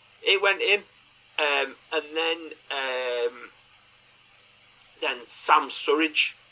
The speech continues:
popped up, and I think, you know, we've never kind of, like, we've talked about what a good finisher he is before on the podcast, and, uh, two really nice finishes, um, either, either side of,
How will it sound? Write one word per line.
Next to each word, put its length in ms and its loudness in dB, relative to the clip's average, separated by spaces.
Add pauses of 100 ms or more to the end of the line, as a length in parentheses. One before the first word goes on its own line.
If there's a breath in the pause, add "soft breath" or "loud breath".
(180)
popped 280 -2
up, 160 0
and 160 -4
I 60 -6
think, 200 -8
you 80 0
know, 80 2
we've 140 -8
never 240 4 (100)
kind 200 -2
of, 80 -2 (200)
like, 140 -2
we've 120 -12
talked 220 2
about 200 0
what 160 0
a 20 -10
good 140 -2
finisher 420 -6
he 60 -4
is 220 0 (100)
before 460 4
on 120 0
the 60 -4
podcast, 600 -6 (500 loud breath)
and, 300 -2
uh, 180 2 (580)
two 300 -2 (260)
really 260 -6
nice 340 2
finishes, 600 -4 (580)
um, 560 2 (960)
either, 320 -10
either 240 -6
side 320 -2
of, 100 -4